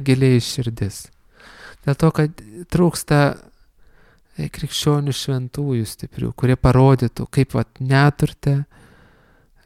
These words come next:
kančioje išlaikyti tikėjimą. Ir aš manau,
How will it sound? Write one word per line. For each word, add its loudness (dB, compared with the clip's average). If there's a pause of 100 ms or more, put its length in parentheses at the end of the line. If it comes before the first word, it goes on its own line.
kančioje 2 (460)
išlaikyti -4
tikėjimą. -4 (1300)
Ir 0
aš -2
manau, 0